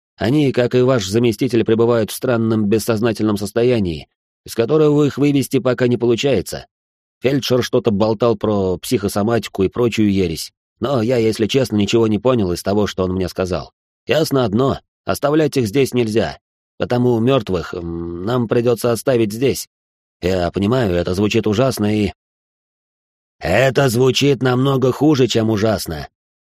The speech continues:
Бросать наших павших боевых товарищей на поле брани на поругание врагу?" Генерал навис над Булганиным, пылая яростью. "Вы хоть представляете, что вы мне предлагаете? Я даже обсуждать это не желаю.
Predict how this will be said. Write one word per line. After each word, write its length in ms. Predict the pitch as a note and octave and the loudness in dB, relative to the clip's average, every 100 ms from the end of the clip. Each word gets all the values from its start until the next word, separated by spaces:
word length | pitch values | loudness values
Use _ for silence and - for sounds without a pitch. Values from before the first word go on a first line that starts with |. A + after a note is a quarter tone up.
| - | -2
Бросать 480 | G#2 D3 B2+ C#3 - | 0 2 2 0 0
наших 400 | C3 C3 B2+ - | -2 0 0 0
павших 400 | A#2 B2+ B2+ A#2 | -2 0 0 2
боевых 400 | A#2 A#2 B2 G#2+ | 2 2 2 0
товарищей 560 | A2 B2 B2 A2 A2+ | 0 0 0 2 0
на 160 | A#2 A2+ | 0 2
поле 240 | A#2 A#2+ | 2 2
брани 360 | G2+ A2+ B2 B2 | 2 2 2 2
на 160 | A#2 | 0
поругание 580 | G#2+ A2 A2+ C3 B2 A#2+ | 0 2 2 2 2 0
врагу?" 480 | G#2+ G#2+ G2 C#3 C#3+ _ _ _ _ _ _ _ | 0 0 2 2 2 _ _ _ _ _ _ _
Генерал 400 | E2+ F#2+ C#3 E3 | -4 -2 0 2
навис 340 | C#3+ C3+ D3 C3 | 2 2 0 0
над 140 | A#2 | 0
Булганиным, 640 | G#2+ A2 C3+ C3 A#2+ A2+ | 2 2 2 2 2 0
пылая 300 | G2+ G2 G#2 | 0 -2 0
яростью. 640 | G#2 G2 F2+ D2+ - C#2+ C#2 _ _ _ _ - | 0 0 -2 -4 -10 -14 -16 _ _ _ _ 0
"Вы 200 | C#3 E3 | 2 2
хоть 240 | F3 C#3+ | 2 0
представляете, 840 | D3 E3 - C#3 D3+ F3+ D3+ D3 | 0 -2 0 2 2 2 2 0
что 240 | C3 - C3+ | 0 0 2
вы 120 | C3 | 2
мне 180 | C3 B2+ | 2 0
предлагаете? 840 | A2 A#2+ C3 C3 G2+ F2 E2 D2 _ _ - | 0 0 2 2 0 -2 -6 -8 _ _ -2
Я 160 | A2+ | 0
даже 260 | D#3+ E3 D#3+ | 2 2 2
обсуждать 540 | D3 - D#3+ D3+ D3 | 2 2 2 2 2
это 180 | C#3+ B2+ | 2 0
не 100 | B2 | 0
желаю. 540 | A#2+ B2+ C3 A2 G2 | 2 2 2 2 0